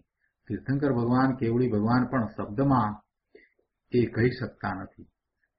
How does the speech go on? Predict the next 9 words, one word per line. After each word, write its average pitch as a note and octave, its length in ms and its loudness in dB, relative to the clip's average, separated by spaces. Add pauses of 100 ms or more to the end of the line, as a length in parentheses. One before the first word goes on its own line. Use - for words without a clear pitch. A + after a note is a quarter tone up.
(3000)
આવો B2+ 280 6
ભગવાન A#2 420 6
આત્મા, B2 640 2 (760)
જેણે C3 520 4 (120)
કર્મને C3 440 4
મૂળથી A#2+ 540 4
ઉખેડી A#2+ 320 2
નાખ્યા A2+ 360 2
છે, A#2+ 400 -6